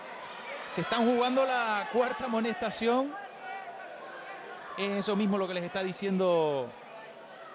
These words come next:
Juan Carlos Matoso, que agarren si no quieren quedar eliminados por, eh, amonestaciones.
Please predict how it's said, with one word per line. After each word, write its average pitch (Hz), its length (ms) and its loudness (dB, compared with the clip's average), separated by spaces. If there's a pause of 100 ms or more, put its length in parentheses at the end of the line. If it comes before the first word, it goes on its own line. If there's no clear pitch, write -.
(320)
Juan 170 140 0
Carlos 202 260 2
Matoso, 214 540 0 (920)
que 180 80 -4
agarren 220 600 -2 (960)
si 165 160 -2
no 180 120 2
quieren 185 300 -2
quedar 185 240 -2
eliminados 180 480 2
por, 175 340 2
eh, 151 300 -2 (760)
amonestaciones. 196 840 2